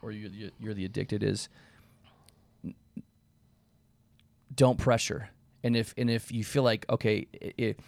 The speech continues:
you have to be able to understand what are the behaviors, what is the energy, what are the words that I use and feel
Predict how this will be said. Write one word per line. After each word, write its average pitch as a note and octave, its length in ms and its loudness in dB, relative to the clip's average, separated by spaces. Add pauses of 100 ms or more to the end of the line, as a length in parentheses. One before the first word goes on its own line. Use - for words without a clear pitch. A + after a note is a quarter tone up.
(160)
you A#2+ 100 6
have C#3+ 100 8
to C#3+ 60 0
be C#3 60 8
able B2+ 120 4
to G2+ 60 0
understand A2+ 360 2
what A#2 120 4
are C#3 40 2
the C3+ 80 -2
behaviors, A#2+ 680 2
what A#2 160 2
is A2+ 120 0
the A2+ 120 -6
energy, A2 580 -2 (300)
what B2+ 120 4
are B2 40 6
the A2 80 4
words A2 320 4
that A2 100 2
I G#2+ 60 0
use A2+ 720 2 (720)
and A#2 120 0
feel C#3 640 4